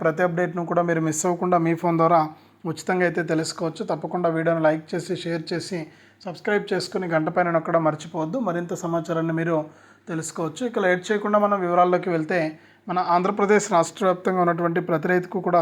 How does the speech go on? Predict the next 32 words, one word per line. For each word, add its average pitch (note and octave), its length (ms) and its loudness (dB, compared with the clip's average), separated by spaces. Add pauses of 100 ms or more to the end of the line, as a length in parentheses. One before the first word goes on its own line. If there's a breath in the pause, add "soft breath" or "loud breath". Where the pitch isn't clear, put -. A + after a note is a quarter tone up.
సీఎం F3 300 0
చంద్రబాబు E3+ 380 2
నాయుడు D#3 240 2
గారు E3+ 180 2 (520 soft breath)
ఎన్నికల F#3+ 280 2 (120)
మేనిఫెస్టోలో F3+ 640 0
ఇచ్చినటువంటి E3+ 560 -2
హామీ E3 260 2
ప్రకారం E3+ 380 2 (480 loud breath)
రైతులకు F3+ 400 2 (100)
సాయాన్ని F#3 420 4
విడుదల E3+ 340 4
చేసేందుకు E3+ 420 -2
ఆయన E3 180 -2
సిద్ధమైపోవడం E3 640 -2
జరిగింది. D#3 320 0 (420 loud breath)
మరి G#3 180 0
యొక్క G3 140 -2 (100)
ప్రభుత్వ G#3 380 4
సాయం G3 260 6
అనేది F3+ 200 4 (100)
ప్రతి F3+ 240 4
రైతుకు G3 340 2
కూడా, F3+ 180 -2
అర్హత F3+ 300 -2
ఉన్నటువంటి F3+ 420 0 (460 loud breath)
ప్రతి F3+ 220 -4
రైతుకు G3 360 0
కూడా F#3+ 180 2
అందిస్తామని E3+ 540 0
చెప్పి F3+ 160 0 (100)
ప్రభుత్వం E3+ 320 -2